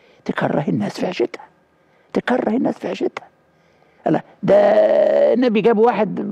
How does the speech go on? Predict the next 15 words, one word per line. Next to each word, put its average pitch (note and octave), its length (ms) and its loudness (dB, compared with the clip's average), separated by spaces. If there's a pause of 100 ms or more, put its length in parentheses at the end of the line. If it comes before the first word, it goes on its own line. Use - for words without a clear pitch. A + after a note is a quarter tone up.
مرتكب G#3+ 540 -2
جريمة A3 220 0
الزنا G#3+ 260 -2
في - 120 -2
أيامه G#3+ 380 2 (300)
ومجاهر E3+ 480 0
بيها G3+ 320 0 (280)
وبيقيم G3+ 360 2
عليه G3+ 140 2
الحد، G3+ 320 -4 (720)
فالرسول A#3 1300 0
دعا E3 220 2
له، - 120 2
فقالوا G#3 280 0
له: F#3 80 0